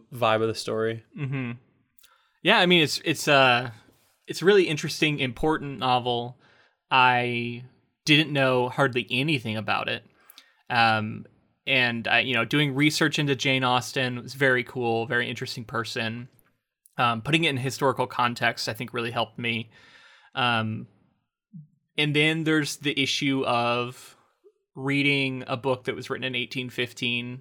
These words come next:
Speaker 2: today, and, and, you know, where literature has gone in modern times,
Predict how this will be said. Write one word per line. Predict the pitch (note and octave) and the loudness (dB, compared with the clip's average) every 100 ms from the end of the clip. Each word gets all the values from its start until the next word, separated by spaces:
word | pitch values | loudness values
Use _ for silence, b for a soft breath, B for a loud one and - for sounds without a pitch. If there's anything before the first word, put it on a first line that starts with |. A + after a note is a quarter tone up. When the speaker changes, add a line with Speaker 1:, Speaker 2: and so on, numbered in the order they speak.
| - | -10
Speaker 2:
today, | - C#3 F#3 A#2 - _ _ - | -4 0 0 -2 -10 _ _ -6
and, | B2+ B2 B2 A#2+ | -2 -2 -2 -4
and, | B2+ A#2+ A#2+ A2+ - | -4 -2 -6 -10 -6
you | B2+ | -2
know, | A#2+ A#2 A#2 - _ _ - | 0 0 -4 -14 _ _ -4
where | C3+ C3+ C3 | 4 6 6
literature | B2+ C3+ C#3 C3 - C3+ A#2+ | 2 2 4 2 2 2 2
has | B2+ A#2 | -2 -2
gone | B2+ B2+ B2+ A#2+ B2 - b b b b b - | 0 2 2 0 -2 -14 b b b b b -6
in | B2+ | -2
modern | B2 A#2+ A#2+ | 2 4 2
times, | B2 B2 A#2+ A#2+ A#2+ - | 0 0 0 -2 -6 -10